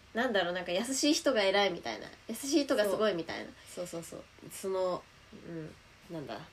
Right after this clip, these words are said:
Speaker 2: その、その、教育とかにも組み込まれてて、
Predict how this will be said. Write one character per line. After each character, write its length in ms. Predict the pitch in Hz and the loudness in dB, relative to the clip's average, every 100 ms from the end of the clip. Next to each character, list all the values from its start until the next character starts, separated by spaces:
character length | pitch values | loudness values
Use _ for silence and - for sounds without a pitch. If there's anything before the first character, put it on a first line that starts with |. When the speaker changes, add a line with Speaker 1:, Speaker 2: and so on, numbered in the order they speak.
| - - | -20 -16
Speaker 2:
そ 80 | 160 | -10
の、 180 | 156 - - - - - - - | -10 -10 -16 -20 -20 -20 -20 -16
そ 100 | - | -8
の、 160 | 170 170 - - - - - | -4 -4 -8 -20 -20 -20 -4
教 220 | 247 262 | 6 8
育 180 | 262 - | 6 4
と 120 | 294 | 2
か 100 | 233 | 4
に 80 | 185 | 2
も 100 | 170 | 0
組 220 | 185 180 | -2 -2
み 40 | |
込 60 | 202 | 0
ま 120 | 202 | 0
れ 40 | |
て 120 | 190 175 | 0 -4
て、 440 | - 185 165 - | -2 -2 -2 -6